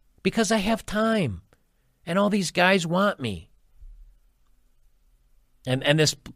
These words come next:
will play into the last video I do, uh, today, which is why, like, there's a woman that's forty-three, and she's like, "But I'm so, I'm such an amazing woman. Why doesn't anybody want me?" Youth and beauty and, uh, uh, not giving your damn vagine away to everybody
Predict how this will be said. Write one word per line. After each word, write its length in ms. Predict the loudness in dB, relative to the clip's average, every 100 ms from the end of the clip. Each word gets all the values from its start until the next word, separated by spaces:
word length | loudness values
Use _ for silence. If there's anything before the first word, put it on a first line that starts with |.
| -4
will 140 | -2
play 240 | 2 2 4
into 120 | 2
the 60 | 2
last 260 | 4 4
video 300 | 2 0 2
I 120 | 2 2
do, 280 | 0 -2 -4 -16 -10
uh, 160 | -2 -2
today, 320 | 0 4 4
which 240 | 4 2 2
is 100 | 4
why, 200 | 4 6
like, 220 | 2 2
there's 180 | 2 2
a 40 |
woman 200 | 0 0
that's 160 | -2 4
forty-three, 460 | 4 4 2 -2
and 80 | -2
she's 140 | 0 0
like, 160 | 0 -6 -4 0
"But 80 | 0
I'm 120 | 0
so, 360 | -2 0 0 0
I'm 240 | 0 0
such 380 | -2 -4 -2 0
an 80 | 0
amazing 580 | 2 2 2 2 0
woman. 340 | 4 4 4 4
Why 200 | 4 4
doesn't 240 | 4 4
anybody 340 | 2 4 2 2
want 300 | 2 2 -2
me?" 180 | -6 -10 -20 -20 -20 -20 -14
Youth 520 | 0 6 6 4 -4 -18 -8
and 220 | -4 -2 2
beauty 520 | 4 6 4 0 -6 _ -4
and, 380 | -2 0 -2 -6 _ _ _ _ _
uh, 100 | -14 -14 -10 -4
uh, 120 | -2
not 320 | 4 4 4 2
giving 400 | 2 2 -4 -2
your 160 | -2
damn 440 | 0 2 2 2 0
vagine 520 | 0 0 0 2 2
away 240 | 2 0
to 180 | 0 6
everybody 640 | 6 6 2 2 2 0